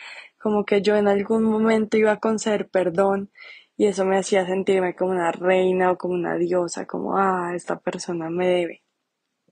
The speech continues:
Y en verdad la que más estaba sufriendo era yo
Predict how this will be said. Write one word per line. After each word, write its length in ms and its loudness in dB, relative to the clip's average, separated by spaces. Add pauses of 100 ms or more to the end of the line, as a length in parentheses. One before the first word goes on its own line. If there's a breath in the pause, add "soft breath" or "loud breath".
(340)
Y 120 2
en 120 4
verdad 320 4
la 120 0
que 140 -6
más 280 0
estaba 320 -4
sufriendo 380 -4
era 180 -6
yo 260 -6